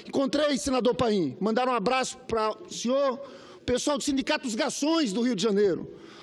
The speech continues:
Todo o Brasil aqui. E a marcha era uma marcha, muitas senhoras, idosos, participando. As pessoas que vieram pra Brasília com entusiasmo. Aí, qual é a nossa reclamação?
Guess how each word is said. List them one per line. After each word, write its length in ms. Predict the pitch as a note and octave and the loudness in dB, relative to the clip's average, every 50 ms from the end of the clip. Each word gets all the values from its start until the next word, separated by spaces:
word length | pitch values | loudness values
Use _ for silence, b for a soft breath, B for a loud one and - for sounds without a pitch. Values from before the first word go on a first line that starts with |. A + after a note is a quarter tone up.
| B B - | B B 2
Todo 220 | A4 A4 G#4+ F#4+ | 4 6 6 6
o 40 | F#4 | 6
Brasil 460 | F#4+ F#4 D4+ G#3+ A3+ E4 F4+ F#4 F4+ | 6 4 2 4 4 4 4 4 4
aqui. 460 | D#4 - - D4 E4 F4+ E4+ A3+ - - - - B B B B B B B B - | 2 0 2 2 2 2 2 0 -4 -8 -12 -18 B B B B B B B B 0
E 60 | E4 | 2
a 100 | F#4 F4 | 2 2
marcha 440 | D4+ F#4 E4 F#4 G4 F#4 - - E4+ | 2 2 2 2 2 0 0 0 0
era 60 | E4 | 0
uma 80 | D#4+ D#4 | 0 0
marcha, 320 | C4+ D4+ F4 F4+ D#4+ - | 0 2 2 2 0 0
muitas 340 | D4+ E4 G4 G4 - F#4+ D4 | 0 2 2 2 2 2 0
senhoras, 840 | - - D#4+ E4 C#4 C4+ D4+ E4 E4+ E4 D4+ C4 G3+ E3+ - - - B B B B | 0 0 0 2 2 4 4 4 2 2 2 0 0 -2 -4 -8 -10 B B B B
idosos, 1080 | D#4 E4 B3 F3 C4 C4+ D#4 E4+ F4 E4+ D#4+ A#3 A3 A3 E3 C3 - - - - - - - B B B B B B B B - | 2 2 4 4 4 4 6 4 4 2 0 0 -2 -2 -4 -4 -8 -12 -14 -18 -20 -20 -20 B B B B B B B B -2
participando. 960 | F4+ E4+ D#4+ - - - E4+ - - - F#4 F#4 F#4+ G4 F#4+ D#4+ A3+ F3 - - - B B B B B B B | -2 -2 -2 0 0 0 0 2 2 2 4 4 4 4 4 2 2 0 -2 -6 -10 B B B B B B B
As 80 | - - | -10 -2
pessoas 420 | - F#4+ F#4 - - F#4+ G4+ F4 | 2 2 2 2 2 2 2 2
que 180 | - - D#4 C#4+ | 0 -4 -4 -4
vieram 520 | A3 G3 A3 B3 C#4+ E4+ F4+ F#4 F#4 F4+ | -4 -2 -2 0 2 4 4 4 2 2
pra 160 | C#4 E4+ E4 D#4 | 2 2 2 2
Brasília 440 | D#4 D#4+ D4 G#3+ B3+ E4 F4 F#4 | 2 2 2 2 4 4 4 4
com 120 | F#4 - F4 | 4 2 2
entusiasmo. 1000 | F#4 D4+ - F4 E4+ C#4 D#4+ D#4+ C4 C#4 D#4+ F4 E4+ D4 C4 A#3+ F#3 C#3+ - - B B B B B B B B - | 2 2 2 0 2 4 4 4 4 4 2 2 0 0 -2 -2 -2 -4 -6 -10 B B B B B B B B 0
Aí, 240 | F#4 F#4+ F#4+ F#4+ E4 | 2 4 6 4 4
qual 220 | - F4 F4 E4+ | 4 2 2 4
é 60 | F4 | 2
a 80 | F4 E4 | 2 2
nossa 300 | D#4+ D#4+ D#4 C#4+ - C#4+ | 2 2 2 2 0 0
reclamação? 720 | C4 C4 - - B3+ A#3 A3 G3+ - - - C#3+ G2+ G2+ | 0 0 0 0 2 2 2 0 -2 -2 -4 -4 -4 -6